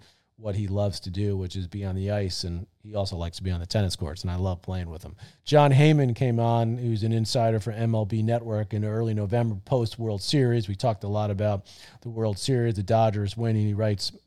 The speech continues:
mostly about baseball. He's been on W F A N for many years. I've had him on when I've been on the radio.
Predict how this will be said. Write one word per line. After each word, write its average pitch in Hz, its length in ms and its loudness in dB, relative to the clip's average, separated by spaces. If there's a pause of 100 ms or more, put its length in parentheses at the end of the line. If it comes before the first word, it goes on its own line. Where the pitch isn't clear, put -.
(180)
mostly 185 360 6
about 107 300 4
baseball. 110 460 0
He's 104 160 0
been 104 160 -4
on 107 220 0
W 110 360 0
F 101 140 0
A 107 60 -2
N 101 320 -2
for 95 120 -6
many 107 280 0
years. 104 500 -2
I've 101 140 -4
had 107 160 0
him 101 100 0
on 101 260 0 (360)
when 110 140 -4
I've 113 180 0
been 104 120 -2
on 101 120 0
the 101 100 -2
radio. 104 640 0